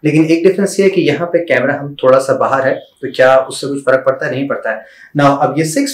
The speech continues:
point six inches की display है, phone भारी भी है, display बड़ा भी हो रहा है, तो चांसेस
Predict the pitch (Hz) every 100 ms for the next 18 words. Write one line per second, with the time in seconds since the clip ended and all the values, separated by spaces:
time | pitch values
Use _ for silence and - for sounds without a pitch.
0 | - 208 202 - - 214 214 190 190 -
1 | 160 156 175 180 165 170 175 170 - _
2 | - 147 156 131 131 131 165 165 160 143
3 | 139 - 147 147 170 156 170 160 165 160
4 | 160 151 143 131 135 160 156 -